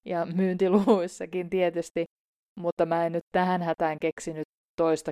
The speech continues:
kirjaa, missä olisi sitten lapsi tai nuori pääosassa, niin tää nyt tuli vaan ensimmäisenä mieleen, mutta missään <laughs> nimessä muutenhan näitä ei nyt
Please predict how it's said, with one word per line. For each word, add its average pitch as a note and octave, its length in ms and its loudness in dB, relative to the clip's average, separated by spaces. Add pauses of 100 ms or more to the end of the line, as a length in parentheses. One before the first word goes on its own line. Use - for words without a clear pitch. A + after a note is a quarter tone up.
kirjaa, D3 300 -6
missä D3+ 360 -6
olisi D3 240 -4
sitten D3 540 -8
lapsi D#3 380 -2
tai C#3+ 200 -6
nuori D3 340 -6
pääosassa, - 580 -6
niin D3+ 120 -12
tää D3+ 180 -2
nyt F#3+ 120 -6
tuli G3 200 4
vaan D#3 200 -2
ensimmäisenä D3 680 -8
mieleen, D3+ 400 -8
mutta D3+ 320 -6 (180)
missään E3+ 460 -2
<laughs> - 20 2
nimessä D#3+ 400 2
muutenhan D3 520 -2
näitä C#3 300 -4
ei D3 160 0
nyt D3+ 140 -6